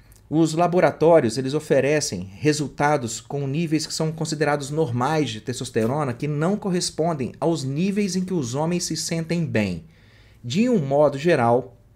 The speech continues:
em qualquer, independente da faixa etária, um homem não deveria ter uma testo total abaixo de seiscentos e cinquenta N G por M L. Nos homens com sintomas de deficiência clínica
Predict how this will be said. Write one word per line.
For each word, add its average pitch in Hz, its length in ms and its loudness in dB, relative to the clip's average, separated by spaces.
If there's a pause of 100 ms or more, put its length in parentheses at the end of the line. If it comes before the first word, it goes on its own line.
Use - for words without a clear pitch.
em - 120 -10
qualquer, - 560 4
independente 156 560 0
da 135 100 0
faixa 131 320 2
etária, 131 520 0 (340)
um 156 100 2
homem 175 220 6
não 175 160 2
deveria 160 380 2
ter 160 80 -4
uma 156 160 -2
testo 143 400 -2
total 131 500 0
abaixo 151 600 0
de 156 100 -6
seiscentos 160 600 -4
e 156 40 -4
cinquenta 147 560 -4
N 156 260 0
G 143 220 0
por 151 180 -4
M 147 240 -2
L. 85 300 -2 (560)
Nos 131 220 0
homens 175 280 2
com 165 120 -4
sintomas 147 560 -2
de 131 60 -12
deficiência 131 580 -6
clínica 143 640 -2